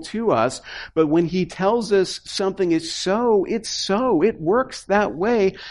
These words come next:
and this is the way God says it works. Now, why am I telling you this? Because what's true for sin is true for obedience as well. If you understand that when it comes to sin, it gives you a way of understanding the call to obedience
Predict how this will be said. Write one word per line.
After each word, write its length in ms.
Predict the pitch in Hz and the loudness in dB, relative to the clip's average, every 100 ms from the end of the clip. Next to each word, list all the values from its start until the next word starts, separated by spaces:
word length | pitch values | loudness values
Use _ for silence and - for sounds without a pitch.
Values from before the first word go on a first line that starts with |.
| - | -2
and 180 | 147 127 | 0 4
this 240 | 180 180 | 4 4
is 140 | 180 - | -2 -2
the 120 | 151 | -4
way 540 | 120 131 120 120 113 _ _ _ | 0 2 4 2 -2 _ _ _
God 360 | 127 120 117 117 | -2 0 0 -2
says 680 | - 110 104 98 95 - - _ _ _ - | -2 2 2 0 -4 -10 -14 _ _ _ -4
it 160 | 107 101 | -4 -4
works. 880 | 104 117 92 - - - - - - _ _ _ _ _ | 0 4 4 0 -8 -14 -14 -18 -20 _ _ _ _ _
Now, 80 | 113 | -6
why 160 | 117 147 | -2 0
am 60 | |
I 80 | 139 | 0
telling 340 | 123 151 175 185 | 0 0 0 0
you 100 | 196 | 0
this? 480 | 208 254 - - - _ _ _ _ _ _ - | 0 -2 -6 -16 -18 _ _ _ _ _ _ -4
Because 240 | 139 147 | 0 2
what's 240 | 127 135 - | 4 4 2
true 300 | - 139 123 | -2 0 0
for 160 | 123 | -2
sin 480 | 131 - 254 190 196 | -4 0 2 2 0
is 160 | - - | -4 -6
true 300 | - 123 120 | -2 -2 0
for 140 | 135 | 2
obedience 560 | 120 123 113 104 92 - | 2 2 2 2 -2 -8
as 120 | 104 | 0
well. 360 | 131 95 - - _ _ _ _ _ _ | 2 2 -2 -12 _ _ _ _ _ _
If 80 | - | -6
you 120 | 127 | -2
understand 500 | 151 156 - 170 175 | 0 0 0 0 2
that 200 | 185 226 | 0 0
when 120 | 180 | -2
it 60 | 160 | -2
comes 260 | 170 170 165 | 0 0 0
to 100 | 120 | -8
sin, 560 | - 269 226 190 214 - _ _ _ _ - | -4 0 2 2 -2 -12 _ _ _ _ -2
it 80 | 160 | 0
gives 180 | 175 | 2
you 100 | 165 | 0
a 20 | 175 | 2
way 160 | 175 | 2
of 60 | 175 | 2
understanding 580 | 165 160 165 151 147 143 | 0 0 0 2 2 0
the 80 | |
call 300 | 143 143 131 | -2 0 2
to 160 | 127 127 | 2 0
obedience 880 | 117 135 151 139 117 90 - - - | 0 0 0 2 0 -2 -6 -10 -12